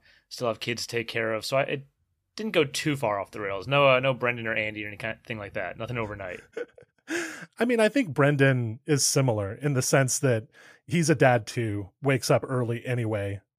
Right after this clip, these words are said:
Speaker 2: Andy as well. Andy, Andy wakes up early. But being on the East Coast is a major advantage here. I always get a little bit screwy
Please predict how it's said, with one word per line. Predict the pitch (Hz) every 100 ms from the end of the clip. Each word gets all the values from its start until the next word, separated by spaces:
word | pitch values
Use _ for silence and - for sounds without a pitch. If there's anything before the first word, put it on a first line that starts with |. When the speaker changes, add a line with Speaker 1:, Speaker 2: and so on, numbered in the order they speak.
| -
Speaker 2:
Andy | 202 185 131
as | 117
well. | 123 101 82
Andy, | - 127 117 113
Andy | 131 123
wakes | 120 120 131
up | 117
early. | 110 101 - - - -
But | 160 131
being | 208 202
on | 135
the | 135
East | 139 -
Coast | 135 120 -
is | 110
a | 113 98 107
major | 127 123 120 120 113
advantage | 101 101 104 104 104 92
here. | 113 98 98
I | 113 143
always | 123 113 104
get | 117
a | 107
little | 107 110
bit | 101 98
screwy | - - 110 101 95